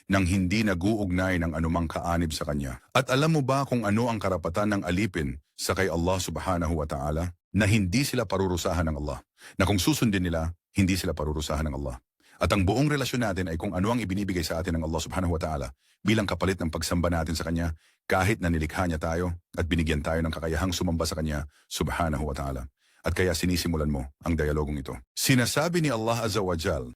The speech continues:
"Kapag sinabi ng aking alipin, 'Alhamdulillahi Rabbil Alamin,' ang lahat ng papuri ay para kay Allah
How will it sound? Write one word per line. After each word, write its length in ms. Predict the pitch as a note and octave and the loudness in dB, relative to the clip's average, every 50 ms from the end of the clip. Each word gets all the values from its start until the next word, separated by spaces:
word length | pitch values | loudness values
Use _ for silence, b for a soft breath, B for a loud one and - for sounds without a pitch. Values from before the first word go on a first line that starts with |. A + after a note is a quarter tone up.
| - _ | -10 _
"Kapag 320 | - A#2+ A#2+ - D#3+ F3 E3+ | 0 0 2 2 0 0 0
sinabi 560 | - - C#3+ B2+ B2+ C#3 D#3 D#3+ D3+ D#3 C#3+ | 0 0 2 2 2 2 0 0 0 0 0
ng 160 | B2+ A2+ A2 | 0 0 0
aking 320 | A#2 B2+ C3 - C3+ B2 G#2+ | 0 0 0 0 -2 0 0
alipin, 720 | F#2+ F2+ F#2+ G#2+ G#2 E2 - E2 D2 D2 C#2+ C#2 D2 - _ _ - | 0 0 0 0 -2 -2 -2 -2 0 -2 -4 -6 -8 -12 _ _ 0
'Alhamdulillahi 960 | G2 F#2+ E2 - - C#3+ D#3+ E3+ D#3+ C#3+ C3 B2 A2+ G#2 G#2 A2 A2 A2 A#2 | 2 2 2 2 0 0 0 2 0 0 0 0 0 0 0 0 0 0 -2
Rabbil 320 | G#2+ G2+ G2 F2+ F#2 F2 E2 | -2 -2 -2 -2 -2 0 0
Alamin,' 560 | F2 F2+ F2 E2+ F2 F2 E2+ F2 F2 F2 F2 - b b b b b b b | 2 2 2 2 2 0 0 0 0 -2 -6 -8 b b b b b b b
ang 160 | - B2+ B2+ | 2 2 2
lahat 400 | A#2+ A2 G2+ F2+ G#2+ C#3+ E3+ D#3+ | 2 0 0 0 0 -2 -2 0
ng 160 | D3 C3 A#2 | -2 -2 -2
papuri 480 | G2 G2+ F2 - - A2 A2 A2+ A#2+ A2 | -2 -2 -2 -2 -2 0 0 0 0 0
ay 160 | F#2+ F#2 E2+ | 0 -2 0
para 240 | - G2+ G#2 G#2 G#2 | 0 0 0 0 0
kay 160 | F#2 G2+ G2 | 0 0 0
Allah 400 | D#2+ D#2+ D#2+ E2 F2 F2+ G2 F#2+ | 0 0 0 0 0 0 -2 -4